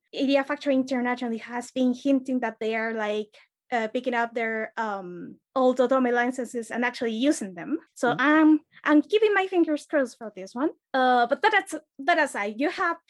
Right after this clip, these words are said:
Speaker 1: uh, characters from that game, and you have characters from the Shinsengumi Kitan games that are, like,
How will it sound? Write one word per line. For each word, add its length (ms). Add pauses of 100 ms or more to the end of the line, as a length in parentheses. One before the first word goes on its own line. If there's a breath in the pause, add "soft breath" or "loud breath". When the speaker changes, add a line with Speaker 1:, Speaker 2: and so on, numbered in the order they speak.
Speaker 1:
uh, 160
characters 560
from 220
that 200
game, 280
and 100
you 140
have 260
characters 540
from 180
the 540 (200)
Shinsengumi 460
Kitan 320
games 400
that 240
are, 220
like, 440